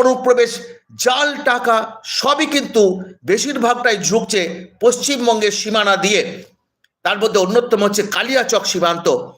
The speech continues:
জানেন যে এই কালিয়াচক সীমান্তে দিয়ে এত জাল টাকা বা-, ভারতীয় জাল টাকা বাংলাদেশিরা ঢুকিয়ে দেয়, যার ফলে দেশের অর্থনৈতিক, মানে, এ, অবস্থা, একটা ভয়ঙ্কর অবস্থা দাঁড়িয়েছিল দেশের অর্থনীতিতে আমাদের,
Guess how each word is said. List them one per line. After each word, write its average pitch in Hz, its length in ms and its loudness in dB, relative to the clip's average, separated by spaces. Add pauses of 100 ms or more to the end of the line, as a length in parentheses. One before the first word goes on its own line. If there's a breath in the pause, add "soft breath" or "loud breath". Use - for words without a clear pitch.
(800)
জানেন 240 300 -2
যে 233 80 2
এই 226 60 0
কালিয়াচক 247 580 0
সীমান্তে 233 460 0 (580 loud breath)
দিয়ে 233 140 2 (140)
এত 220 260 0 (220)
জাল 262 300 -2 (120)
টাকা 240 260 2
বা-, 208 320 -4
ভারতীয় 208 420 2
জাল 190 340 0
টাকা 196 240 0
বাংলাদেশিরা 185 680 0
ঢুকিয়ে 185 360 2
দেয়, 139 220 0 (1080)
যার 240 200 0
ফলে 233 260 2
দেশের 214 340 0
অর্থনৈতিক, 254 800 2 (800)
মানে, 190 180 -2 (600)
এ, 165 160 4
অবস্থা, 185 800 0 (260)
একটা - 180 2
ভয়ঙ্কর 285 560 2
অবস্থা 247 280 -2
দাঁড়িয়েছিল 214 420 0
দেশের 196 220 0
অর্থনীতিতে 185 560 0
আমাদের, 151 280 2